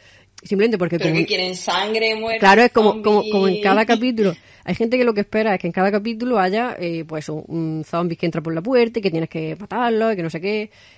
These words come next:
Speaker 1: Y sobrevivir todo el rato a eso. Es como, a ver, ya han pasado diez años, ocho o siete, de, de un apocalipsis, ya tiene sus protecciones, ¿sabes? Ya no vive.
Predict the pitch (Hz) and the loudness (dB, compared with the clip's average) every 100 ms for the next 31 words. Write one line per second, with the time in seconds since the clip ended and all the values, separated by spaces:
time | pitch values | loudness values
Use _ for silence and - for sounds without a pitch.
0 | _ - 196 185 175 175 180 190 202 196 | _ -10 -4 -2 -2 0 0 2 2 2
1 | 196 202 175 196 165 170 165 151 160 175 | 2 2 2 -2 -4 -6 -4 -4 -4 -6
2 | - - 175 165 175 175 190 180 165 170 | -8 -12 -6 -4 -2 -4 -4 -4 -6 -4
3 | 180 190 190 180 190 - 196 190 185 190 | 0 0 0 0 -2 -2 -2 -2 -2 -2
4 | 202 180 151 170 156 170 175 180 185 202 | -2 -2 -2 -4 -2 0 0 0 0 0
5 | - 190 165 185 _ _ - 170 170 196 | 0 0 0 -2 _ _ -10 -8 -4 -2
6 | 196 170 143 190 226 175 - 147 185 160 | -2 -2 -4 -2 0 0 -2 -4 -4 -2
7 | 175 180 202 196 185 175 | -2 0 0 2 0 -2